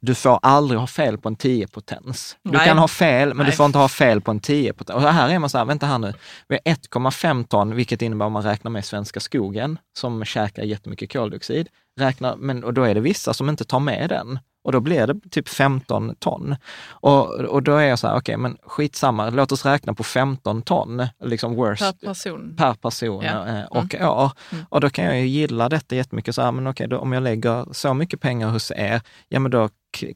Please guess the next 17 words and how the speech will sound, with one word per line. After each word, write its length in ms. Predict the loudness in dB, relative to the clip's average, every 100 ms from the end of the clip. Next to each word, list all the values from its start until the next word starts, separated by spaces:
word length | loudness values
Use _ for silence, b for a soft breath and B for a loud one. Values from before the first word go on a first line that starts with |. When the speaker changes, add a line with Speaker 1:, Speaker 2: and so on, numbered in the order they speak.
| -16
Speaker 1:
k-, 60 | -20 -6
faktiskt 400 | -2 -2 -4 -6
skulle 200 | -4 -2
man 120 | 0
nästan 220 | 0 -4 -6
kunna 200 | -4 -2
säga 100 | -4
att 80 |
man 260 | -4 -4 -4
klimatkompenserar 1300 | -2 -2 0 -2 -4 -6 -4 -4 -4 -2 -4 -2 -4
för 200 | -2 -4
ett 120 | -4
visst 260 | -6 -8 -6
antal 500 | -6 -4 -4 -4 -6
ton, 340 | -8 -8 -8
eh, 240 | -6 -4 -4
koldioxid. 720 | -2 -2 -2 -6 -12 -12 -10